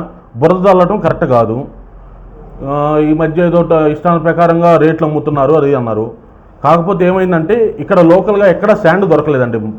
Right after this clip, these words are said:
గత పది పదిహేను రోజుల నుంచి శాండ్ దొరకట్లా. దొరకకపోతే మేమేం చేస్తున్నామంటే, మన పామిడి దగ్గర ఒక రీచ్ ఉంది,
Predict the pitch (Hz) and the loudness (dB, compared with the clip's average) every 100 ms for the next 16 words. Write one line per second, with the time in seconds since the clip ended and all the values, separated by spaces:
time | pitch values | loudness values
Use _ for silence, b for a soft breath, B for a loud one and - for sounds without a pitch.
0 | 117 127 147 143 139 139 139 135 139 147 | -6 -4 -2 -2 -4 -4 -4 -2 -2 0
1 | 135 123 117 120 - 127 143 233 214 123 | -2 -4 -8 -12 -14 -10 -8 -6 -6 -4
2 | 143 165 143 127 156 117 110 - b b | -2 0 0 0 -2 -4 -6 -10 b b
3 | b b 120 151 175 196 190 196 170 170 | b b -2 -2 0 -2 -2 0 0 0
4 | 185 170 165 160 139 123 110 120 160 - | 2 2 0 -2 -2 -2 -4 -6 -8 -14
5 | - b b b - 135 135 135 165 196 | -20 b b b -4 -2 0 0 2 2
6 | 180 165 160 117 - - 127 143 160 160 | 2 2 0 0 -4 -8 -4 0 -2 -2
7 | 131 113 156 | -4 -4 -6